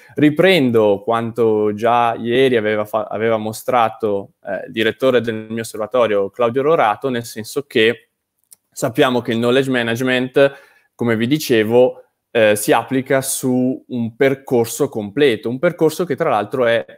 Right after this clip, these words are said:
circolare. Circolare perché, come potete vedere, dopo la fase di, eh, acquisizione e creazione della conoscenza, e quindi viene condivisa internamente, ad esempio, all'azienda,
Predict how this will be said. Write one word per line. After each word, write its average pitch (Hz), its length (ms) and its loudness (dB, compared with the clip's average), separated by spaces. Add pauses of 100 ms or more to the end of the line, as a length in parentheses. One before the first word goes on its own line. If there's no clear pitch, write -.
circolare. - 920 -8 (420)
Circolare 143 640 0
perché, 117 280 -6
come 131 200 -8
potete 123 280 -8
vedere, 110 440 -4
dopo 110 200 -6
la 110 120 -2
fase 117 360 -2
di, 117 400 -4
eh, 101 360 -12 (180)
acquisizione 117 640 -4
e 110 40 -6
creazione 113 800 0
della 98 200 -4
conoscenza, 131 640 -4
e 98 40 -6
quindi 110 240 -4
viene 107 260 -2
condivisa 113 640 -2
internamente, 104 920 -4
ad 95 140 -6
esempio, 101 320 -6
all'azienda, 120 800 -2